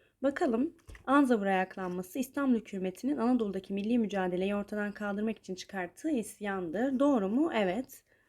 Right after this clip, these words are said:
Ali Galip olayı. Sivas Kongresi'nin yapılmasını engellemek için görevlendirilmiş Elazığ valisidir.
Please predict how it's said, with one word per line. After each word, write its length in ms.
Ali 200
Galip 420
olayı. 500
Sivas 400
Kongresi'nin 560
yapılmasını 540
engellemek 560
için 220
görevlendirilmiş 880
Elazığ 440
valisidir. 680